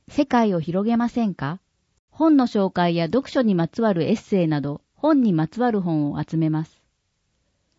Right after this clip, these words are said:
写真が一枚。問い合わせ、立東市立図書館、電話、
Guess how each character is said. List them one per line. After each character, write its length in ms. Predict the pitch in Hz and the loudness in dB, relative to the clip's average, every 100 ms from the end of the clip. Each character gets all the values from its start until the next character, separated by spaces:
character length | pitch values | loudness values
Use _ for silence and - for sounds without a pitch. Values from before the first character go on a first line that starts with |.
| _ | _
写 140 | - 175 | -8 -6
真 260 | - 269 269 | 0 2 2
が 120 | 269 | 0
一 200 | 262 240 | -2 -2
枚。 300 | 170 147 160 _ _ _ _ _ _ _ _ _ - | -2 -4 -8 _ _ _ _ _ _ _ _ _ -2
問 200 | 208 233 | 0 2
い 60 | |
合 80 | 214 | 0
わ 120 | 214 | -2
せ、 320 | - 190 185 _ _ _ _ _ - | -4 -6 -8 _ _ _ _ _ -6
立 200 | 175 - 285 | -4 -4 -2
東 220 | 302 285 | -2 -2
市 100 | 294 | -6
立 200 | 285 - | -6 -6
図 120 | 277 | -6
書 120 | 262 | -6
館、 300 | - 156 143 - _ _ | -4 -4 -4 -10 _ _
電 260 | 175 202 202 | -4 -2 0
話、 220 | 190 185 | -2 -6